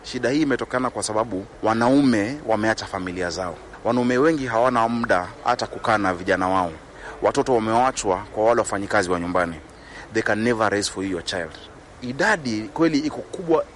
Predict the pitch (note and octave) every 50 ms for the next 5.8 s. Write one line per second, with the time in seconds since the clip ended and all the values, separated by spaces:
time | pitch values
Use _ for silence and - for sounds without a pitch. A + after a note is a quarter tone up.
0 | - - - - - D3 D3 D3 F#3 G3+ E3 D3+ E3 F#3 G#3 F3+ D3 B2 A2 -
1 | - D3+ - C#3+ C3+ C3 B2 A#2 - B2+ C#3 D3 D3 - B2 A#2+ C3 B2 A2 F#2+
2 | F#2+ - - - - - - - - A#2 A2 A2+ A2 G2+ F#2 F#2+ F2 - F#2+ E2+
3 | - E2 - - - - - - - - D#3 C#3 C#3 A#2 G2 G#2+ A#2 - - F2
4 | - G#2 F#2+ E2+ D#2 - - - - - C2 C2+ - - - - C3+ B2+ B2+ B2
5 | C#3+ C#3+ C3+ C#3 D#3 F3+ F3 D3+ - - D3 D3 - A2 G2+ A2